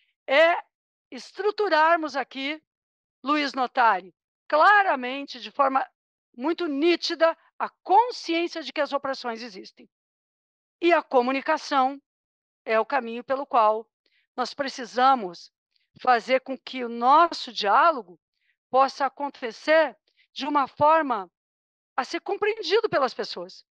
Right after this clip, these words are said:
Eu tô falando num curso aqui pra pessoas que são parte da vida partidária. Mas será que no trabalho de base esse discurso todo é colocado deste jeito? Então,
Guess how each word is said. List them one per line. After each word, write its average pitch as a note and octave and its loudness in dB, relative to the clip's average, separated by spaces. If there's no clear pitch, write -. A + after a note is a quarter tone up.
Eu C4 2
tô D4+ -4
falando E4 0
num A#4+ -4
curso F#4+ 0
aqui C#4+ -2
pra - 0
pessoas D#4+ -2
que C4+ -18
são F4+ -2
parte D#4+ 2
da B3+ 0
vida B3+ -4
partidária. G#3+ -2
Mas F4 -2
será E4+ 0
que - -12
no E4+ -6
trabalho E4 0
de D#4 -10
base G#3 -4
esse C#4 -10
discurso F#4 -4
todo A#3 2
é A#3+ -6
colocado C4 2
deste A#3+ -2
jeito? G3 -4
Então, C4 0